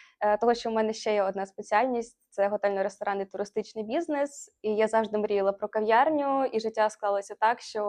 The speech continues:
в мене вона вже є, вже майже рік. В жовтні буде рік, як я власниця.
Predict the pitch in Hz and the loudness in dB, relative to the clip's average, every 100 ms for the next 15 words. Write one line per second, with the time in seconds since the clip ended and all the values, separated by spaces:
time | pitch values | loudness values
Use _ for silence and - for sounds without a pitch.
0 | 202 208 202 202 - _ _ 220 208 208 | -2 -2 -4 -8 -14 _ _ 0 2 0
1 | 202 214 214 196 208 302 285 214 214 208 | -2 -2 -6 -2 0 0 0 -2 -2 0
2 | 208 202 196 185 214 - - _ - - | 0 0 -2 -2 -4 -10 -20 _ -20 -20
3 | - 214 214 214 214 202 196 196 208 214 | -10 2 2 2 -2 -2 0 0 0 -2
4 | - - - 196 - - 202 196 185 190 | -4 -16 -8 -8 -8 -4 0 2 2 2
5 | 233 226 285 | -2 0 0